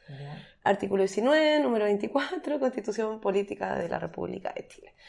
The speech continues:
Speaker 2: Eso significa que con esto se empieza a privatizar el agua y se, se separa por primera vez, eh, los derechos de agua de los derechos de la tierra.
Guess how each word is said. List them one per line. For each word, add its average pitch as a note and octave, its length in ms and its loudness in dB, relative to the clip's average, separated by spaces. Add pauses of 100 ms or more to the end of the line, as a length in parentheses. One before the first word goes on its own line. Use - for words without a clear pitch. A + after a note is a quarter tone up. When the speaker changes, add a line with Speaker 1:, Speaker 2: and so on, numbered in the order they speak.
(240)
Speaker 2:
Eso C#4 220 0
significa D4+ 540 0
que D4 420 2
con A#3 160 -4
esto C4 280 -2
se A#3+ 340 -4
empieza A3 540 0
a G3 100 0
privatizar B3 580 0
el B3 120 2
agua F#3 400 0 (440)
y C#4 220 4
se, C4+ 560 6 (100)
se A3+ 140 -2
separa A3+ 680 4 (100)
por G#3 140 2
primera A#3 360 2
vez, D4+ 360 6 (420)
eh, A3 420 10
los A3 180 6
derechos A#3 440 2
de A3+ 60 -4
agua C4+ 400 4
de B3+ 140 2
los B3 160 0
derechos A#3+ 380 0
de B3 120 4
la C4 160 2
tierra. - 460 -2